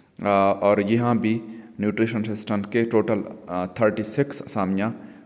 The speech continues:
खाली हैं। ये असामियाँ कहाँ कहाँ पर हैं? वही डिस्ट्रिक्ट हैं, शिकारपुर के छः, घोटकी के सात और, अ, इसके अलावा जो डिस्ट्रिक्ट जामशोरो है,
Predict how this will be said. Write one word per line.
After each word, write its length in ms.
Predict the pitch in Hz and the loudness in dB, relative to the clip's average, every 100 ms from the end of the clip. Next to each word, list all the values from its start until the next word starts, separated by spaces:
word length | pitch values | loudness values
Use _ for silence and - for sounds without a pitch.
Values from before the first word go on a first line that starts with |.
| - | -6
खाली 300 | 110 98 95 | 0 2 2
हैं। 500 | 101 87 - - - - | 0 -6 -8 -18 -16 -6
ये 220 | 110 123 | 2 4
असामियाँ 500 | 113 - 113 113 113 | 4 2 2 4 2
कहाँ 260 | 110 110 113 | 0 -2 -4
कहाँ 240 | 113 110 | -4 -6
पर 220 | 110 107 113 | 0 0 0
हैं? 260 | 110 110 110 | -4 -6 -4
वही 240 | 104 107 | 0 0
डिस्ट्रिक्ट 500 | 110 107 - 101 - | -2 -6 -4 -4 -4
हैं, 160 | 113 - - - - | -6 -6 -20 -20 -14
शिकारपुर 680 | - - 110 98 - 98 98 90 | -10 0 2 2 2 -2 -2 -6
के 60 | |
छः, 440 | - - 117 117 113 - - - - - 101 | -6 -4 2 2 2 -6 -16 -18 -16 -8 0
घोटकी 420 | 107 107 - 98 | 2 0 -2 -4
के 160 | 87 | -2
सात 720 | 87 - 104 117 117 - - - - - - | -6 -2 2 2 -2 -16 -20 -20 -20 -20 -4
और, 380 | 90 92 90 92 | 2 4 4 4
अ, 300 | 90 90 - | 4 4 2
इसके 320 | 104 - 95 | -6 -2 0
अलावा 500 | 90 95 95 92 87 | 2 2 4 2 2
जो 360 | 85 95 92 87 | 0 0 2 2
डिस्ट्रिक्ट 440 | 95 - 107 - | -2 -6 -10 -4
जामशोरो 540 | 95 90 95 107 110 104 | -2 0 0 2 2 2
है, 240 | 87 | -2